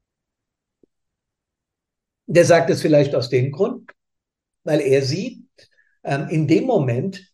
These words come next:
versucht, die Emotionen abzuschalten und einfach zu agieren. Also mental die, die, die, die, die seelische Komponente wegzuschalten, die Emotion wegzuschalten und einfach nur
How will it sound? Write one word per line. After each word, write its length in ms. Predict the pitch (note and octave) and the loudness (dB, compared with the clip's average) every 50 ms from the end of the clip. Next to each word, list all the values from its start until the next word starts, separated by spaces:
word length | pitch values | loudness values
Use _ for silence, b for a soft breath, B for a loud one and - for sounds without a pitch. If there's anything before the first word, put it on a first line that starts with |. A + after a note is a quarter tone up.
| _ - | _ -2
versucht, 480 | F3 D#3+ D3+ C#3+ E4 D4+ - - - | -2 -2 0 0 0 -2 -2 -6 -8
die 120 | G3 G3+ G3 | -4 -2 -2
Emotionen 560 | D#3+ D#3+ E3 D3+ - - D3+ D3 C#3+ D3 C#3+ | -2 -2 -2 -2 -2 -2 -2 0 -2 -4 -4
abzuschalten 1040 | A2+ A#2 B2 - - - E3+ D#3 - - F3 F3 F#3+ G3 G3 - B3 B3+ - - _ _ _ _ b b b b _ _ _ | -6 -8 -6 -4 -6 -6 -6 -6 -8 -6 -2 -2 0 -2 -2 -6 -12 -18 -20 -20 _ _ _ _ b b b b _ _ _
und 400 | - F3 E3 D#3 D3+ - - _ _ _ _ _ _ - | 0 0 0 0 -2 -8 -16 _ _ _ _ _ _ -6
einfach 500 | F3+ A#3 - - - F3+ E3 - - - | -6 -6 -4 -4 -2 -2 -2 -2 -6 0
zu 240 | - G3 F#3+ - | 0 0 0 2
agieren. 600 | - D3+ B2 D3+ D#3 D#3 C#3 - - - - _ _ _ _ _ | -2 -6 -4 -2 0 0 0 0 -2 -8 -16 _ _ _ _ _
Also 220 | - C#3 B2 C#3+ C3+ | -6 -2 0 0 0
mental 920 | C#3 D3 D3 - G3 F#3+ F#3+ - - E3+ D#3+ D#3 D3 C3+ A#2+ - - - _ _ _ | 2 2 2 4 2 2 0 -4 -6 -4 0 2 2 2 2 0 -4 -12 _ _ _
die, 220 | - D3 B2+ - - | -6 -6 -6 -4 -4
die, 220 | - C3+ B2 B2 | -2 0 0 0
die, 180 | B2+ B2 A#2+ A#2 | 0 -2 -2 -2
die, 340 | A#2+ B2 A2+ A2 G#2+ B B B B B _ | -2 -4 -6 -6 -8 B B B B B _
die 100 | - D3+ B2 | -4 -4 0
seelische 440 | B2 D#3 G3 C4 C#4 G3+ D#3 E3 - | 2 4 4 4 2 0 -2 -4 -4
Komponente 580 | - E3+ D#3+ D3+ D#3 C#3+ D3 D3 C#3 C3 A#2 | -4 -4 -2 -2 0 0 0 0 0 0 0
wegzuschalten, 640 | E3+ F#3+ F#3+ - - G3 - G3 G3 G#3 G3+ G3+ F#3+ | 0 0 0 -2 -6 -6 -4 -2 -2 -2 -2 -4 -6
die 140 | E3 D3+ D#3+ | -6 -6 -4
Emotion 440 | E3 D3+ E3 D#3+ D#3 - C#3+ C3 B2+ | -4 -4 -4 -2 -2 -2 -2 0 0
wegzuschalten 880 | C#3 E3 D#3+ - G3+ F#3 - - E3+ E3 E3+ E3 - F#3+ - - - _ _ _ _ _ _ _ _ _ _ _ _ _ _ _ _ _ _ _ _ | -2 -2 -2 -4 -8 -8 -6 -4 -4 -6 -6 -8 -10 -14 -14 -14 -18 _ _ _ _ _ _ _ _ _ _ _ _ _ _ _ _ _ _ _ _
und 320 | - D#3+ E3 E3+ D#3+ - | -2 0 0 -2 -6 -6
einfach 720 | - D3 G3+ B3 B3+ - - - A3 G3+ F#3+ F#3+ - - | -4 -4 -4 -4 -6 -8 -8 -6 -4 -4 -4 -6 -8 -6
nur 420 | E3 D3+ D#3 E3 E3 E3 D#3 B | -4 -4 -2 -2 -4 -6 -8 B